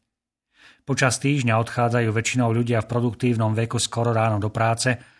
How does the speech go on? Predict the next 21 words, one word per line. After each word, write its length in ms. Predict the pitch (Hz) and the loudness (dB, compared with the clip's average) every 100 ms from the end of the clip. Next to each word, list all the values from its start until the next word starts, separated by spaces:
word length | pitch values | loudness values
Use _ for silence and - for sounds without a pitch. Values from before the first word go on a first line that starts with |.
| _ - | _ -6
odkiaľ 340 | 127 - 139 | -4 0 2
sa 140 | 131 117 | 2 0
vracajú 480 | 107 113 - 117 110 | 0 0 0 0 0
neskoro 480 | 107 - 113 107 | 0 -2 -2 -2
podvečer. 500 | - 104 104 - 95 95 92 _ _ _ _ _ - | -2 -4 -4 -4 -8 -12 -16 _ _ _ _ _ -6
A 60 | 107 | -4
tento 320 | - 110 107 | -2 -2 -2
kolotoč 460 | - 120 117 120 - | -2 0 0 0 -2
sa 240 | - 107 | -2 0
opakuje. 420 | 101 104 - 98 90 _ _ _ _ _ - - - | 0 -2 -4 -8 -10 _ _ _ _ _ -20 -18 -8
A 20 | 110 | -4
potom 400 | 143 135 120 117 | 2 4 2 0
zrazu 400 | 127 120 117 123 | 0 2 2 2
príde 320 | 117 113 107 107 | 0 -2 0 0
nedeľa. 400 | 104 101 95 - _ _ _ _ _ _ - | 0 -2 -6 -10 _ _ _ _ _ _ -2
No 160 | 120 | 2
a 80 | 110 | 2
človek 400 | - 120 120 117 | 2 2 2 2
zostáva 480 | 113 104 113 110 110 | 0 0 0 2 2
v 80 | 107 | 0
neistote. 560 | 104 - 98 - 117 | -2 -4 -6 -10 -14